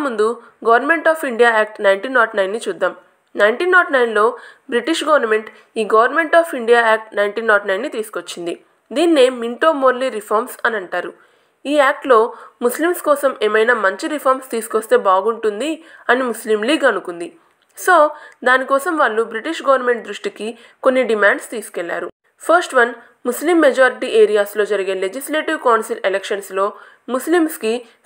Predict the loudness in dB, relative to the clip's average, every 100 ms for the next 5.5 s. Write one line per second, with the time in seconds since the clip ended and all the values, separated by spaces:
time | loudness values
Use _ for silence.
0 | 0 0 2 2 2 2 2 2 2 2
1 | 2 0 -2 2 2 2 -2 -4 -6 _
2 | _ _ _ -2 4 2 4 0 0 -2
3 | -2 -4 0 2 2 -2 -20 _ -6 -2
4 | -2 2 2 4 4 2 2 0 2 0
5 | 0 0 0 0